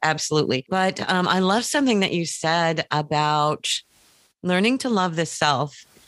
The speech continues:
And I believe that starts with learning to, of course, be present, um, to, to slow down enough to just be present and understand that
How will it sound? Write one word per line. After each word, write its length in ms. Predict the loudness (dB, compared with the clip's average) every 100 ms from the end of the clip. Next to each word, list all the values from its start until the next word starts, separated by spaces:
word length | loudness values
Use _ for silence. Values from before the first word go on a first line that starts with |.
| -20 -18 -18 -20 _
And 140 | 0
I 60 | 2
believe 260 | 2 0
that 220 | 0 -2 -4
starts 500 | -2 0 0 -2 -8
with 640 | -2 2 2 2 -2 -10 -2
learning 420 | 2 4 2 0
to, 520 | 0 2 2 2 0 -4 -16 -10 -8 -8 -10 -18 _ -2
of 140 | -2
course, 260 | 2 -2 0
be 360 | 0 2 2
present, 720 | 0 -2 0 2 0 0 0 -2 0
um, 480 | 2 2 2 0 -4 -4 0
to, 220 | 2 2
to 120 | -2
slow 300 | -2 0 0
down 240 | 2 2 2
enough 220 | 0 0
to 100 | -2
just 240 | -2 0
be 140 | -2 -2
present 480 | -2 0 2 0 2
and 140 | 2
understand 640 | 2 2 0 0 0 0 0
that 260 | 0 0